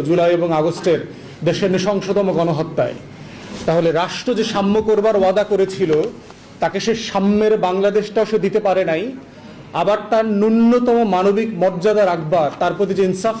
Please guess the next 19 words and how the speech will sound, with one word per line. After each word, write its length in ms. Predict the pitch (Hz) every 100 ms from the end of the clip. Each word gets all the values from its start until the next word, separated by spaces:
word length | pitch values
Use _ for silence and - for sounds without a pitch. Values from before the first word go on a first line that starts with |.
| -
করবার 280 | 220 208
ওয়াদা 260 | 202 185 190 190
ছিল, 140 | 196 220 277 - - -
সেটাও 280 | 190 214
সে 120 | 220 190
দিতে 180 | 175
পারে 220 | 151 135 127
নাই। 160 | 120 - - - - - - - - - - - - -
অতএব 340 | - 165 190 214 202 -
আমরা 420 | 156 170 180 202 208
রেলে-, 400 | 156 175 185 180
রেলেভেন্ট 440 | 165 175 175 190 202
যারা 220 | 180 190 196 175
আমলারা 340 | 170 175 180 180
আছেন, 340 | 170 170 196 226 - - - 151 135
দয়া 280 | 185 196 202
করে 320 | 202 202 208
অ্যাকশন 460 | 202 170 - - 185 180
নেন। 200 | 151